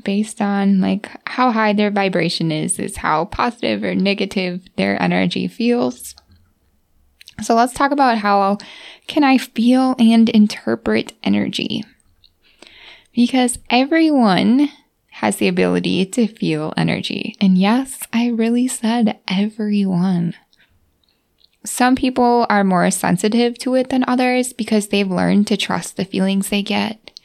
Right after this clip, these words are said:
They continually work on growing this skill. Like any other skill, the ability to feel energy will get better with practice.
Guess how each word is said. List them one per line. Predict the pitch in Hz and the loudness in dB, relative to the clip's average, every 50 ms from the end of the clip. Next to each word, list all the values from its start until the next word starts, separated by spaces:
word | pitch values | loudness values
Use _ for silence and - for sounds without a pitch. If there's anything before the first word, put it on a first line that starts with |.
| _ _ - - - - - - _ _ _ - | _ _ -20 -20 -20 -20 -20 -20 _ _ _ -4
They | 185 | -2
continually | 180 - 190 180 - 196 190 202 208 202 196 190 185 | 0 0 0 0 0 2 2 2 2 2 2 0 0
work | 185 185 - - - | 0 0 0 0 0
on | - 196 190 180 | -2 -2 -2 -2
growing | 165 - 180 190 190 175 175 175 175 170 | -2 -2 -2 0 2 2 2 2 2 2
this | 170 165 165 170 | 2 2 0 0
skill. | - - - - 285 262 240 - - - - - - _ _ _ _ _ - - _ _ _ _ _ - | -2 -6 -4 -2 0 0 0 0 -2 -6 -10 -14 -20 _ _ _ _ _ -20 -20 _ _ _ _ _ -4
Like | - 95 95 - - - - _ - | -2 -2 -2 -2 -4 -8 -10 _ 0
any | 180 180 196 196 202 | 0 2 2 2 0
other | - - 269 294 330 277 262 | 0 0 2 2 4 2 2
skill, | 262 - - - - 180 175 175 180 196 214 233 240 | 0 -2 -4 -2 -2 0 0 0 0 0 -2 -2 -2
the | - - 185 | -2 0 0
ability | 185 185 175 185 180 175 180 175 180 175 175 | 0 2 2 2 2 2 2 0 0 -2 -2
to | 170 - | -4 -6
feel | 170 - - 175 165 160 - - | -6 -4 -2 -2 -2 -2 -2 0
energy | 240 254 262 247 226 185 - 175 170 170 | 2 2 4 4 4 2 2 0 0 0
will | 170 175 190 202 220 233 233 | 0 0 2 2 2 2 2
get | 214 214 214 - 196 | 0 0 -2 0 -2
better | 190 185 190 196 190 180 | 0 0 2 2 2 0
with | 175 175 180 175 - - | 0 0 -2 -2 -4 -6
practice. | - - - - 180 - - - - - - - - - - | -4 -4 -2 -2 -4 -8 -10 -10 -10 -10 -12 -14 -18 -18 -20